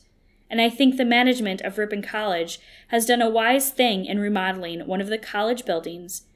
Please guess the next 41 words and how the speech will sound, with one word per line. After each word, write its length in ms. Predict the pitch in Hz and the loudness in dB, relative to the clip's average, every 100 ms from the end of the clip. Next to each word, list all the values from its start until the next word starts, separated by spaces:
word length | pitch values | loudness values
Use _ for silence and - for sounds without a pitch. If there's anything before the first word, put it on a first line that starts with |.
| _ | _
and 140 | 233 240 | 0 2
engraving 440 | 240 247 254 254 | 6 6 6 2
his 180 | 233 226 | 0 -2
name 260 | 214 220 | 0 -2
on 220 | 220 180 165 | -4 -6 -8
it 120 | - | -8
as 180 | 175 185 | -8 -6
a 40 | |
memorial. 680 | 190 180 165 113 104 - - _ _ _ _ _ _ _ _ | -6 -8 -8 -10 -12 -14 -16 _ _ _ _ _ _ _ _
I 100 | 220 | 0
am 120 | 226 | 2
glad 280 | 226 220 240 | 2 4 4
to 100 | 240 | 4
know 200 | 247 214 | 4 4
that 180 | 208 - | 2 0
his 200 | 240 247 | 0 0
sons 360 | 254 220 196 190 | 2 0 -2 -2
have 240 | 202 190 | -4 -4
contributed 680 | 214 208 208 196 202 202 196 | -4 -4 -4 -4 -2 -4 -6
to 120 | 220 | -6
work 300 | 196 196 - | -4 -4 -4
done 300 | 196 170 165 | -6 -6 -8
on 140 | 180 | -8
that 200 | 185 147 | -6 -6
building, 480 | - 165 165 160 185 - _ - | -8 -8 -10 -14 -16 -20 _ -6
and 120 | 208 | -2
my 140 | 214 | 0
prayer 340 | 226 269 247 214 | -2 0 2 2
is 180 | 202 196 | 0 0
that 240 | 180 - | -2 -4
it 80 | 208 | -6
may 460 | 208 196 196 202 - _ - | -2 -2 -2 -6 -14 _ -8
long 320 | 208 226 262 | -4 2 2
stand 500 | 262 226 185 165 185 | 2 -2 -4 -6 -10
to 60 | - | -12
commemorate 580 | - 220 202 208 226 214 | -6 -4 -2 -2 -4 -4
his 200 | 202 - | -6 -4
good 180 | 214 | -2
name 420 | 220 190 170 170 - | -2 -2 -6 -10 -8
and 180 | 202 220 | -6 -2
interest 600 | 247 240 185 165 - - | -2 -2 -4 -8 -8 -10